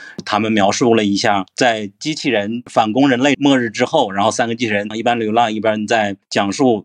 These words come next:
当年的历史是怎么样子的，然后夹杂一些针对当代的这些政治啊、文化的一些讽刺在里边。它的制作很常规了，就可能更多的都是在于你是否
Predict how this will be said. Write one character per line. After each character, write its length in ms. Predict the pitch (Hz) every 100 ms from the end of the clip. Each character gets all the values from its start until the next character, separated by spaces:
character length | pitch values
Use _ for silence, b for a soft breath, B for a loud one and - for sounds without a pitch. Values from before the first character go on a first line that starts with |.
| -
当 140 | 123
年 100 | 113
的 80 | 113
历 120 | 120
史 140 | 117 95
是 140 | -
怎 140 | 107 95
么 60 |
样 240 | 98 135 139
子 100 | 95
的， 120 | -
然 140 | - 92
后 300 | 113 104 92
夹 220 | - 117
杂 160 | 120 123
一 100 | 123
些 220 | 113 117
针 200 | 113 120
对 300 | 120 120 107
当 240 | - 127 131
代 160 | 139
的 100 | 117
这 100 | 107
些 160 | 104 110
政 260 | 127 117 104
治 140 | 104
啊、 160 | 101 95
文 200 | 95 101
化 200 | 120 107
的 80 |
一 80 | 104
些 120 | 104
讽 200 | 107 98
刺 160 | 90 104
在 120 | 101
里 140 | 95 92
边。 240 | 90 90 b b b -
它 320 | 110 110 113
的 180 | 107 120
制 240 | 110 156
作 320 | 117 123 104 95 -
很 160 | 113 104
常 180 | 113
规 140 | 131 135
了， 160 | 113 87
就 140 | 110
可 140 | - 101
能 260 | 107 120
更 240 | 117 165 135
多 120 | 131
的 100 | 127
都 100 | 123
是 140 | 120
在 160 | 135 120
于 260 | 110 123
你 140 | 117 98
是 180 | - 117
否 220 | 95